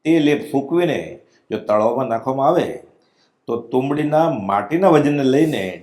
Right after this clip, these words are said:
ડેન્સિટી, ઘનત્વને લઈને હવે તે ડૂબી જાય, તળિયે બેસી જાય. અમુક સમય વીતે,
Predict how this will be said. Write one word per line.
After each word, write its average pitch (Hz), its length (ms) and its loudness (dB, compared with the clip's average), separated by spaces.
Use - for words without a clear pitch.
ડેન્સિટી, 127 840 -2
ઘનત્વને 165 500 2
લઈને 120 540 0
હવે 110 160 2
તે 139 120 0
ડૂબી 143 280 0
જાય, 82 240 -10
તળિયે 135 260 2
બેસી 104 280 -2
જાય. 71 280 -12
અમુક 160 280 -2
સમય 143 300 0
વીતે, 147 680 0